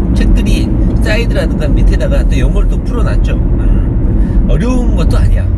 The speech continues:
제가 말씀드리고자 하는 것은 이런 경매 절차에서 체크해야 될 것이 두 개인데, 하나는 뭐 권리, 최우선, 최우선 권리, 뭐죠? 예, 말소 기준 권리라고 하죠.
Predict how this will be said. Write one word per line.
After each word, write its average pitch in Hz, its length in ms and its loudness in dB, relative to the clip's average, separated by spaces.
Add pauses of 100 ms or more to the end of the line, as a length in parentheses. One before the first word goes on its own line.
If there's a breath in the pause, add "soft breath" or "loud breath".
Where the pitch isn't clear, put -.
(1400)
제가 127 180 2
말씀드리고자 - 560 2
하는 - 140 4
것은 - 300 2
이런 - 200 2
경매 - 260 0
절차에서 - 680 0 (640 loud breath)
체크해야 - 400 0
될 - 140 2
것이 - 160 4
두 - 120 2
개인데, - 260 2
하나는 - 320 0
뭐 131 120 -4
권리, - 640 2
최우선, - 500 4 (760)
최우선 - 2000 0
권리, 131 240 2
뭐죠? - 680 2 (320)
예, - 100 0
말소 - 460 2
기준 - 260 0
권리라고 139 420 -4
하죠. - 260 -6